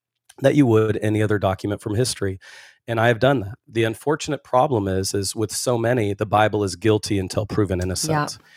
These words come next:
Speaker 1: And as Christians, we need to be aware we live in a post-Christian world that's hostile to Christianity, hostile to Christian thinking.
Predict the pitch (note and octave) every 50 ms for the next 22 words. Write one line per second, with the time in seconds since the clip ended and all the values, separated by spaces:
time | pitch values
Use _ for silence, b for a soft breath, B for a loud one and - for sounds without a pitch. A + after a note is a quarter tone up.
0 | B B B B B - A2 A2+ A2 A2 - A2 G#2+ - - - - D3+ D3 -
1 | - B2+ A2 A2 G2+ G2 F#2 F2+ G2 A2 A2+ B2 B2+ A#2+ A#2 A#2 - - A2+ F#2+
2 | A2 A2 G#2+ G2+ G2 F#2+ F#2+ G2 F#2+ G2 F#2+ F#2+ F#2+ F#2 G2 F#2+ - - - G#2+
3 | G#2+ A#2+ - - - - B2+ A#2+ - - C3+ A#2 A#2 G#2 G2+ G2+ G2+ G2 F#2+ F#2+
4 | G2 - - - - - G#2 A2 A2+ - - - C3 B2 B2 - - - A#2+ -
5 | - - A#2 G#2 G#2 G#2 G2+ G2+ G2+ G#2 G#2 G2 B B B B B B - -
6 | A2+ A2 A#2 A#2 - - - C3+ C3 B2 B2 - - B2 A2+ - - A#2+ A#2 A2
7 | - - G#2+ G#2 G2+ - G#2 G2+ G2+ G2+ G2+ F#2+